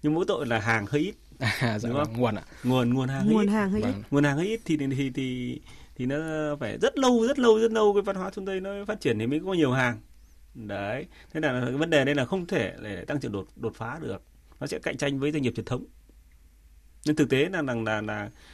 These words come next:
Speaker 1: ờ, với câu chuyện của Megachip vừa chia sẻ ấy, thì, thì, thì mình nghĩ rằng là, là các bạn lên, lên hãy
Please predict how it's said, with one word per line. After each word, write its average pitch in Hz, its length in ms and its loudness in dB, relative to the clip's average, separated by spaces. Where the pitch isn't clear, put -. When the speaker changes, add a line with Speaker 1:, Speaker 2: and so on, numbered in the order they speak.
Speaker 1:
ờ, 104 180 -10
với 117 180 -6
câu 151 140 -2
chuyện 151 160 -4
của 110 60 -4
Megachip 131 440 -6
vừa 113 160 -4
chia 123 120 -4
sẻ 120 160 -6
ấy, 95 140 -6
thì, 107 240 -8
thì, - 180 -16
thì 117 100 -4
mình 117 140 0
nghĩ 156 140 -4
rằng 123 360 0
là, 104 280 -6
là 101 180 -10
các 147 120 -8
bạn - 200 -4
lên, 127 240 -6
lên 127 300 -8
hãy - 320 -12